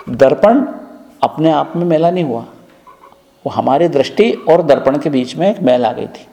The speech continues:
जैसे सूरज कभी चमकना बंद नहीं कर देता, बीच में बादल आ जाता है तो हमको थोड़ी देर के लिए दिखाई नहीं देता, लेकिन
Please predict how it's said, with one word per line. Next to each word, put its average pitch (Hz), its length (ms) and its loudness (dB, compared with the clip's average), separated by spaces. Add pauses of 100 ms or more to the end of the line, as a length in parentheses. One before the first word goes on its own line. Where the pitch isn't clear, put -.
(2500)
जैसे 160 460 2
सूरज 170 380 2
कभी 190 360 2 (360)
चमकना 160 360 2
बंद 156 140 4
नहीं 175 140 0
कर 135 160 2
देता, 123 240 -4
बीच 151 280 -2
में 160 160 0
बादल 131 300 4
आ 151 80 2
जाता 156 280 0
है 135 340 -6 (560)
तो 131 60 -4
हमको 135 240 0
थोड़ी 135 200 0
देर 135 160 -2
के 147 100 -4
लिए 143 80 2
दिखाई 131 280 -2
नहीं 147 140 2
देता, - 200 -4 (1160)
लेकिन 151 560 0